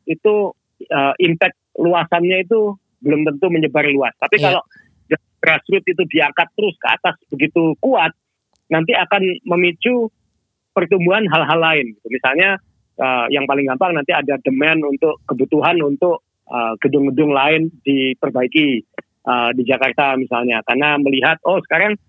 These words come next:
Speaker 1: demand penontonnya sudah lebih gede,
Speaker 2: Iya.
Speaker 1: jadi kita harus memperbaiki diri.
Speaker 2: Iya.
Speaker 1: Dua, D B L ini dulu saya sudah yakin dari awal akan menciptakan banyak lapangan kerja yang bagus.
Speaker 2: Iya.
Speaker 1: Karena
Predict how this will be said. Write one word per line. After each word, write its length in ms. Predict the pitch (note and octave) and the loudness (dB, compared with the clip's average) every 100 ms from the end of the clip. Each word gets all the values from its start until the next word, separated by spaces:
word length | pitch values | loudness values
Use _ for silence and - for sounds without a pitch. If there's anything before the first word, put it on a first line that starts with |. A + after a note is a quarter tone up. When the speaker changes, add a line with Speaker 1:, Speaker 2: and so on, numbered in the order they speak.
| _ _ | _ _
Speaker 1:
demand 400 | - D3+ D#3 D#3+ | 0 2 2 0
penontonnya 480 | D#3+ D#3 D#3 E3 F#3+ | 0 0 0 0 0
sudah 240 | D3 C#3+ | 0 0
lebih 160 | C3+ B2 | 0 -2
gede, 240 | D3 D#3 D#3 | 2 2 2
Speaker 2:
Iya. 120 | C3 | 0
Speaker 1:
jadi 60 | C#3 | -2
kita 180 | D#3+ D3 | 0 0
harus 200 | C3+ D3+ _ _ _ - | -2 -6 _ _ _ -4
memperbaiki 480 | C#3+ C3 C3+ C3 | -2 0 0 0
diri. 400 | B2+ B2+ C3 B2 A2 _ _ - | 0 0 0 -2 -4 _ _ -4
Speaker 2:
Iya. 160 | C#3+ | 0
Speaker 1:
Dua, 200 | C#3+ F3+ G3 G3+ - _ _ _ _ _ _ _ _ _ _ | 2 2 0 -2 -8 _ _ _ _ _ _ _ _ _ _
D 80 | - D#3 | -2 0
B 80 | D3 | 2
L 200 | D#3 E3 | 2 2
ini 400 | E3 G3+ A3+ G#3+ - | 2 2 2 0 -4
dulu 240 | - C#3+ F3+ | -4 0 0
saya 160 | F3 F3 | 0 -2
sudah 240 | E3 D3+ | 0 0
yakin 480 | D3+ C#3+ F#3+ G#3+ - | 0 0 -2 -2 -4
dari 240 | D3 C#3+ | -2 0
awal 400 | C#3 C#3 F#3 G#3 - _ - | 0 0 0 -2 -6 _ -4
akan 260 | - F3 F3 | -2 0 0
menciptakan 440 | D#3 E3+ D3+ E3 D3+ | -2 -2 -2 -2 0
banyak 160 | C#3 | 0
lapangan 360 | D#3+ C#3+ C3+ C#3 | -2 -2 -2 -2
kerja 320 | C3 B2 C#3+ C#3 | -4 -2 0 0
yang 160 | B2+ | -2
bagus. 320 | A#2 G#2+ B2 - _ B2 | -6 -4 -2 -4 _ -6
Speaker 2:
Iya. 240 | A#2+ C3 | -2 2
Speaker 1:
Karena 140 | D3 | 2